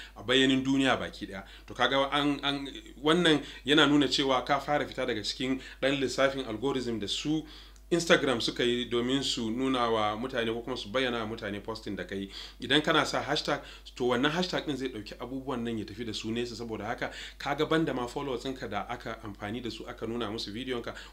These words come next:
wasu daban za su iya gani a waje. Ka ga saboda haka, za ka samu comment, za ka samu liking, za ka samu followership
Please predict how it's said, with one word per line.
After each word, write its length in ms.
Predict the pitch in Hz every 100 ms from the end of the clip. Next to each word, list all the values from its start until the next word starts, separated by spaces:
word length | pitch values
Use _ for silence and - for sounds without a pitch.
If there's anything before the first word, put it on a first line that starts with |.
| -
wasu 240 | 123 -
daban 240 | 123 107 107
za 120 | 117
su 120 | -
iya 100 | 113
gani 220 | 101 101
a 80 | 107
waje. 300 | 90 82 90 - -
Ka 140 | 101
ga 100 | 110
saboda 300 | 117 127 113
haka, 260 | 123 131 120 - -
za 80 |
ka 100 | 123
samu 240 | 113 101 107
comment, 300 | 131 120 110
za 100 | 123
ka 80 | 117
samu 260 | 98 98
liking, 340 | 120 131 131 113
za 100 | 117
ka 100 | 113
samu 260 | 95 92
followership 580 | 95 117 113 107 - 101